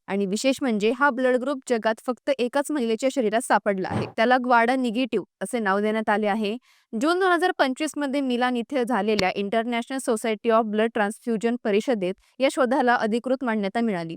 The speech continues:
हा ब्लड ग्रुप फ्रेंच ब्लड एस्टॅब्लिशमेंट यांनी शोधला होता आणि सध्या हा रक्तगट फक्त ग्वाडेलूपमधील अडुसष्ट वर्षाच्या महिलेमध्ये आढळलाय.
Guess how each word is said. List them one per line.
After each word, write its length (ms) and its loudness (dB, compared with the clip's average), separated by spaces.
हा 80 6
ब्लड 260 2
ग्रुप 280 0
फ्रेंच 320 0
ब्लड 340 2
एस्टॅब्लिशमेंट 800 -2
यांनी 240 0
शोधला 320 0
होता 280 -2
आणि 240 0
सध्या 280 2
हा 140 2
रक्तगट 480 -2
फक्त 240 -4
ग्वाडेलूपमधील 880 2
अडुसष्ट 460 0
वर्षाच्या 460 -2
महिलेमध्ये 520 0
आढळलाय. 440 2